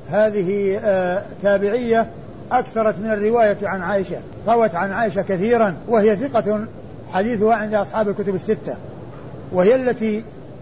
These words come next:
جاء في الحديث أنها سألت عائشة رضي الله عنها، قالت: "ما بال الحائض تقضي الصوم ولا تقضي الصلاة؟" فقالت لها: "أحرورية أنت؟"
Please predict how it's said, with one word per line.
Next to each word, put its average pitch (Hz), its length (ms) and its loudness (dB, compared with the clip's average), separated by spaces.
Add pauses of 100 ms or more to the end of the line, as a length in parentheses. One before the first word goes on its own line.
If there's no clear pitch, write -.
(280)
جاء 220 220 4
في 175 80 -2
الحديث 190 460 0 (640)
أنها 202 300 0
سألت 214 400 2
عائشة 202 320 2
رضي 196 160 0
الله 196 240 2
عنها، 196 400 0 (500)
قالت: 202 440 2 (100)
"ما 233 180 4
بال 208 400 4 (540)
الحائض 202 540 0 (460)
تقضي 196 280 -2
الصوم 208 360 0
ولا 196 300 2
تقضي 185 260 -6
الصلاة؟" 190 420 0 (760)
فقالت 208 420 0
لها: 220 320 0
"أحرورية 208 800 2
أنت؟" 240 140 -4